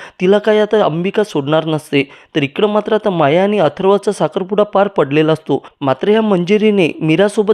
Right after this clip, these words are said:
जो काही बदला घेण्यासाठी करस्तान रचलेला असतो, याबाबत आता कोणालाच काही कळलेलं नसतं. तर इकडं मात्र माया आणि अथर्व आता बंधनात अडकून आता अतिशय खुश असतात, तिला खूपच आनंद झालेला असतो. तर इकडं मात्र माया बडबडत असते,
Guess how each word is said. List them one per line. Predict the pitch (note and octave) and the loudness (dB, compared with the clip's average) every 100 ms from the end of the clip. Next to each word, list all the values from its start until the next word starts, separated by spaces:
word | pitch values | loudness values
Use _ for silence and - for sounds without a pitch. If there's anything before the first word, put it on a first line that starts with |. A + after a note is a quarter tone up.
| D#3 | 0
जो | F3+ | -2
काही | F3+ A3 | 2 0
बदला | F3+ E3 G#3 | 0 0 0
घेण्यासाठी | F#3 G3 G3+ G#3+ G#3 | 0 0 0 -4 -4
करस्तान | - F3 F3+ - G#3+ F#3 | -4 -2 -2 -2 -2 -2
रचलेला | D#3+ - F#3+ G3+ | -4 0 2 2
असतो, | - D#3 - - - | 0 -2 -2 -10 -8
याबाबत | D#3+ F#3+ G3+ G3+ A3 | -2 2 2 2 0
आता | G#3+ A3 | 0 -2
कोणालाच | - F3 G3 G#3+ - | -2 0 2 0 2
काही | G#3+ - | 0 2
कळलेलं | D#3+ D#3 E3+ F3+ | 0 2 0 0
नसतं. | F3 - C#3 - - | -4 -2 -4 -2 -4
तर | D3 | -4
इकडं | - G3 | -2 0
मात्र | G#3 G#3 A3 | 0 0 -2
माया | E3 D3 F#3+ | 2 2 2
आणि | G#3+ | 0
अथर्व | G3+ F3+ G3+ | -2 0 0
आता | G3+ G#3 | 0 0
बंधनात | D#3 D3 E3 G3 G#3 | -2 0 0 -2 0
अडकून | D#3+ D3+ G#3 G#3 | 0 0 -4 -4
आता | G#3 G3 - | -2 -2 -2
अतिशय | D3 F3+ A3 G3+ | -4 -4 -4 -4
खुश | F3+ E3 | -6 -4
असतात, | F3 - D3 - F#3+ | -4 -2 -4 -4 -4
तिला | G3+ G#3 | -2 -2
खूपच | E3 - - | -6 -4 -2
आनंद | G#3 G#3 G#3+ | 0 2 0
झालेला | F3+ D3 D#3+ F3+ | 0 2 2 2
असतो. | F3 D3+ C#3 - - - D3+ | 0 -2 -2 -6 -20 -6 -4
तर | |
इकडं | C3+ - G#3 | -4 -4 -2
मात्र | - A3 | -2 -2
माया | G3+ E3 G3 | 0 0 2
बडबडत | D#3 C#3+ D#3 G3 G3 | 2 2 2 2 0
असते, | F#3 D3 | -2 -2